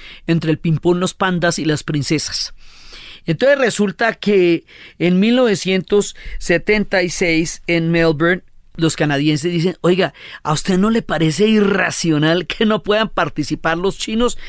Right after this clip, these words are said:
A ver, piénselo, es que son mil millones de personas, esto es un continente, esto tiene nueve millones de kilómetros cuadrados, reflexionemos". Y entran los chinos, la República Popular de China, a la primera Olimpiada de la era moderna.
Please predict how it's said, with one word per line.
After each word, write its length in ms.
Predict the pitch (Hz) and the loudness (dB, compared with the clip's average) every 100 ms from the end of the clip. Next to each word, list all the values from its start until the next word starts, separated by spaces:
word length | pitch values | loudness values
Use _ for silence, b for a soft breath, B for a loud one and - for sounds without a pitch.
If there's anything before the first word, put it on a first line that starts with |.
| B B | B B
A 140 | 151 | 0
ver, 400 | 170 240 285 170 B B B B | 4 4 2 -2 B B B B
piénselo, 520 | - 220 294 202 175 170 | -2 0 2 0 0 0
es 120 | - | 0
que 200 | 220 - B B | 0 0 B B
son 240 | 214 220 | 0 2
mil 160 | 254 285 | 2 2
millones 320 | 285 285 294 | 2 2 0
de 80 | 277 | -2
personas, 520 | 208 170 254 269 226 | 0 2 2 2 2
esto 260 | 196 - 240 | 2 2 0
es 100 | 233 | 2
un 180 | 262 175 | -2 0
continente, 880 | 262 262 175 214 202 240 254 - | 0 0 -2 0 0 0 -2 0
esto 220 | 196 214 208 | 0 0 0
tiene 220 | 233 233 | 0 2
nueve 220 | 233 240 | 2 2
millones 300 | 233 220 233 | 2 2 2
de 120 | 233 | 0
kilómetros 500 | 190 196 220 240 220 | 0 0 0 0 0
cuadrados, 600 | - 160 147 180 247 247 180 | 0 0 2 2 2 2 0
reflexionemos". 1300 | 160 170 185 185 - 202 208 208 247 302 269 - - B B B B B B B B - | 0 -2 0 -2 -2 -2 0 0 2 2 0 -2 -12 B B B B B B B B 0
Y 180 | 196 226 | 2 4
entran 460 | 226 202 220 208 | 2 2 0 2
los 180 | 190 - | 0 0
chinos, 640 | - 202 175 180 - - - | -2 0 0 -2 -4 -8 -8
la 220 | 143 143 | -2 -2
República 560 | 143 151 196 202 185 160 | -2 -2 -2 -2 -2 -4
Popular 440 | 139 139 143 143 | -4 -4 -2 -2
de 80 | 151 | -4
China, 360 | - 151 139 B B B B B _ | -4 -4 -6 B B B B B _
a 100 | - | -4
la 220 | 160 147 - | -2 -4 -4
primera 520 | 151 147 185 202 190 | -2 0 0 0 0
Olimpiada 1000 | 190 175 147 131 - 160 170 156 156 151 | -2 -2 -4 -4 -6 -2 0 -2 -4 -4
de 160 | 135 | -4
la 160 | 120 113 | -4 -4
era 420 | 139 147 151 147 | -2 -2 -4 -6
moderna. 720 | 139 139 123 127 110 - - | -8 -6 -6 -8 -10 -20 -20